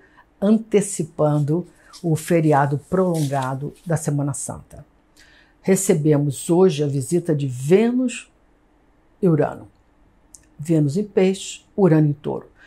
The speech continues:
trazendo um frescor e ares de renovação para finanças e afetos.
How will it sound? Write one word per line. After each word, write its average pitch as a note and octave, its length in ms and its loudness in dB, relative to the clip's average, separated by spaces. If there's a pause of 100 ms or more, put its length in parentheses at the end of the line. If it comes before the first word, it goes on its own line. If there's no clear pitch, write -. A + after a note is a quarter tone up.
(220)
trazendo E3+ 420 2
um E3+ 120 -2
frescor F3+ 880 -2 (220)
e E3 180 2
ares F3 280 2
de E3+ 160 -10
renovação A3+ 1200 -4 (420)
para C#3 160 -2
finanças D3 880 -6 (380)
e E3+ 60 -2
afetos. - 680 -10